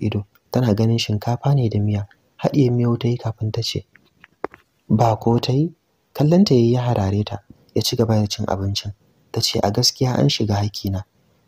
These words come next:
Ni ka cika min hanci da ƙamshi kuma a ki bani, to ba damuwa. Ai, bawa da kuɗinsa babu wulakanci. Ina ka siyo in je ni ma in siyo nawa?" Tsaki yayi ya ce, "Malama, ai sai ki sa in kware.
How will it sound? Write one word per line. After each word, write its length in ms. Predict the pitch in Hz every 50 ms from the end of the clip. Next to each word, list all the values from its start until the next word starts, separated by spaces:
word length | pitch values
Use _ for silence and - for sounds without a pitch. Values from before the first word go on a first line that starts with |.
| _ _ _
Ni 140 | 131 139 143
ka 180 | - 147 147
cika 260 | 147 - - - 127
min 160 | 113 107 107 107
hanci 340 | 104 107 107 110 - - 107
da 120 | 101 95
ƙamshi 360 | - - 101 104 - - 107 101
kuma 340 | - - 135 139 143 147 _ _ _ _ _ _
a 80 | - 104
ki 140 | - - 110
bani, 380 | 104 107 104 107 104 98 92 - _ _ _ _ _ _
to 160 | - - 110
ba 160 | 110 135 139
damuwa. 480 | - - 92 92 92 92 95 98 95 98 _ _ _ _ _ _ _ _ _
Ai, 420 | - 139 156 156 151 147 143 147 - - - - _ _ _ _ _ _ - _ - _ _ _ -
bawa 380 | 110 117 127 139 143 139 127
da 100 | 107 107
kuɗinsa 520 | 107 - - - 107 110 110 - - 98 - 127
babu 340 | 120 113 117 120 113 - 98
wulakanci. 720 | 95 98 98 98 98 98 - 101 101 - - - - - _ _ _ _ _ _ _ -
Ina 180 | 113 117 123 131
ka 100 | - 135
siyo 280 | - - - 135 131 - -
in 80 | 113
je 180 | 104 - 107 104
ni 100 | 107 107
ma 180 | 107 107 110 -
in 80 | - 107
siyo 300 | - - - 101 98 101
nawa?" 340 | 101 95 90 90 90 92 - _ _ _ _ _ _ _
Tsaki 320 | - - 110 113 - - 135 139
yayi 160 | 139 139 143
ya 60 | 143
ce, 180 | 139 - 113 104
"Malama, 440 | 101 104 107 110 107 90 82 92 - _ _ _ _ _ _ _
ai 100 | - 131 143
sai 160 | - 160 160
ki 100 | 160 -
sa 180 | - - 113 - -
in 80 | 196 101
kware. 380 | - - 104 101 95 92 95